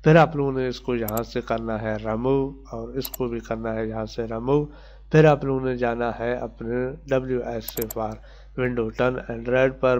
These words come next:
फिर आप लोगों ने यहाँ पर जाना है डब्ल्यू एस ए फो-, फोल्डर पर। फोल्डर पे जाने के बाद आप लोगों ने फिर इसको यहाँ से करना है इंस्टॉल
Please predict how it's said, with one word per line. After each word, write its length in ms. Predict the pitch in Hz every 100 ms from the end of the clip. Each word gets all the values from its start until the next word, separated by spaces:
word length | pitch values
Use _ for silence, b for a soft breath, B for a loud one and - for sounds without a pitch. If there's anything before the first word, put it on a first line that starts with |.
| 123
फिर 120 | 127
आप 200 | 123 120
लोगों 200 | 123 120
ने 80 | 120
यहाँ 160 | 110 110
पर 200 | 117 117
जाना 280 | 113 113 110
है 400 | 110 120 127 - b b b b -
डब्ल्यू 360 | 135 131 127 127
एस 360 | 123 139 131 -
ए 140 | - 120
फो-, 340 | - 127 127
फोल्डर 420 | 120 131 131 131 147
पर। 340 | 143 135 127
फोल्डर 360 | 123 131 131 143
पे 160 | 139 123
जाने 280 | 123 117 113
के 120 | 117 113
बाद 380 | 123 123 120 131
आप 280 | 127 117 120
लोगों 180 | 117 117
ने 300 | 123 123 123 b b b b b b -
फिर 200 | 147 147
इसको 480 | 131 147 - - 127
यहाँ 260 | 120 113 113
से 180 | - 123
करना 340 | - 113 113 110 107
है 220 | 113 117 120 - - - - - -
इंस्टॉल 680 | 123 117 - - 131 131 131